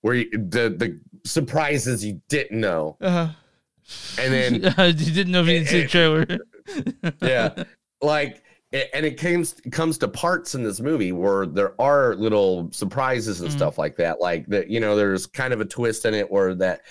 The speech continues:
Speaker 1: I, it's like, I kinda guessed it at first, but
Speaker 2: Mm-hmm.
Speaker 1: then they explain it later.
Speaker 2: Mm-hmm.
Speaker 1: That I was like, "Yeah,
Speaker 2: Mm.
Speaker 1: exactly."
Speaker 2: Yeah, yeah, yeah. <laughs> Uh, it's, um, if I were to see this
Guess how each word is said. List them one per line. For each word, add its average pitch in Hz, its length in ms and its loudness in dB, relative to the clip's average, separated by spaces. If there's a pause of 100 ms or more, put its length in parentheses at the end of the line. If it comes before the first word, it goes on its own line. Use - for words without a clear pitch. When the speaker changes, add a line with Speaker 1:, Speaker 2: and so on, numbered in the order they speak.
(240)
Speaker 1:
I, 110 120 0
it's 98 180 0
like, 95 380 -2
I 95 160 -4
kinda 120 400 -4
guessed 107 560 -6
it 190 220 2
at 160 180 -4
first, 185 400 2
but 151 60 2
Speaker 2:
Mm-hmm. 143 80 0
Speaker 1:
then 110 100 2
they 95 180 0
explain 139 500 0
it 165 160 -2
later. 170 340 2
Speaker 2:
Mm-hmm. - 340 -16 (640)
Speaker 1:
That 127 120 0
I 117 100 0
was 120 160 -2
like, 110 200 -2
"Yeah, 240 380 0
Speaker 2:
Mm. 156 120 -6
Speaker 1:
exactly." 156 680 -2
Speaker 2:
Yeah, 165 140 0 (180)
yeah, 180 220 0 (300)
yeah. 185 120 0
<laughs> - 960 -18
Uh, 175 300 0
it's, 185 240 -6
um, 185 320 -2 (1120)
if 196 180 2
I 233 80 4
were 240 120 4
to 196 100 0
see 196 200 -4
this 175 380 -2